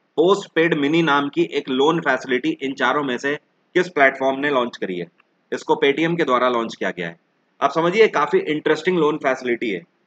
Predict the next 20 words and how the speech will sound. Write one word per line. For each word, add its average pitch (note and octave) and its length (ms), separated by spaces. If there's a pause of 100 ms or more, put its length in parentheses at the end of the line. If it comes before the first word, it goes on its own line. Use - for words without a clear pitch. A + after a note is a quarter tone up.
(220)
मतलब G3+ 220
अगर F#3+ 220
आपको F3+ 280
बिल्कुल G#3 600
छोटा E3+ 420
pocket D#3 560
loan E3 240
जिसको D#3+ 260
बोलते D3 260
हैं D#3 60
ना, D#3+ 240 (300)
वो F3 120
अगर E3 240
लेना D3 280
है E3 160 (340)
तो C#3+ 60
आप D3 180
ले C3 140
सकते G2 280
हो। E2+ 120